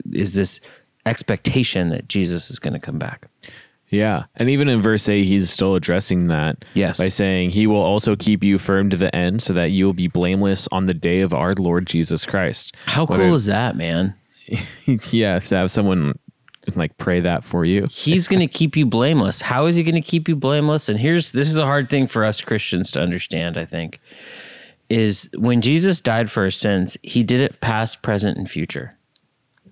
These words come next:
Speaker 1: It was an
Speaker 2: Yeah.
Speaker 1: all-encompassing sacrifice. It wasn't something that just was, like, a one-time get-out-of-jail-free card.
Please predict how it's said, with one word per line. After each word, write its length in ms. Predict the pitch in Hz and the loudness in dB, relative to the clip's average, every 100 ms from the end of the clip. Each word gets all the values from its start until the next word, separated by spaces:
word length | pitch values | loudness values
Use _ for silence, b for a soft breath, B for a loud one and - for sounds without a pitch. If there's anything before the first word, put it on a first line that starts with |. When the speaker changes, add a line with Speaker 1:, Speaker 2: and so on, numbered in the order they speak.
| _ _ b b b b b - | _ _ b b b b b -2
Speaker 1:
It 60 | 110 | 0
was 140 | 107 | 2
an 80 | 98 | 4
Speaker 2:
Yeah. 100 | - | 4
Speaker 1:
all-encompassing 840 | 117 131 117 - 107 107 - 98 | 2 2 2 0 -2 0 0 -2
sacrifice. 720 | - 87 87 - - - 117 90 | -2 -4 -6 -10 -10 -10 -4 -2
It 100 | 110 | 2
wasn't 380 | 123 120 120 | 2 2 2
something 480 | - 120 107 113 101 | 2 0 2 2 2
that 220 | 90 53 | 2 0
just 320 | - 101 - - | -2 -2 -2 -4
was, 200 | 98 90 | -2 0
like, 140 | 90 | 0
a 80 | 90 | -2
one-time 920 | 85 101 107 98 - 98 95 92 92 | 0 2 2 2 0 0 0 0 0
get-out-of-jail-free 1000 | 92 101 95 92 95 92 85 87 - 80 | 0 0 2 2 0 0 0 -2 -2 -4
card. 480 | - 90 82 98 123 | -2 -4 0 -2 -4